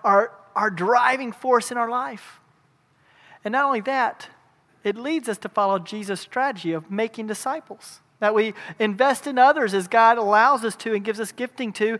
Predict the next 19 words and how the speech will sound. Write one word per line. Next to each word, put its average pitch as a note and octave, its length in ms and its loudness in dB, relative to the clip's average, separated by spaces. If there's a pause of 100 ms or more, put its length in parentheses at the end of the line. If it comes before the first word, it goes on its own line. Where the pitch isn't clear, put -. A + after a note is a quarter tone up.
(240)
And A#3 160 0
really F4 220 4
the C4 180 0
only F4 320 4
way C#4+ 500 2 (180)
that A#3+ 120 2
we B3 100 -2
can A#3+ 180 -4
live A#3+ 120 4
a A3+ 80 0
gospel-driven, B3 1300 0
disciple-making A3+ 800 -4
life A#3+ 540 -6 (800)
is G3+ 140 -6
by G#3 220 2
walking G#3 520 -2
by G3 140 0
the G#3 80 -8
Spirit. A#3 640 -10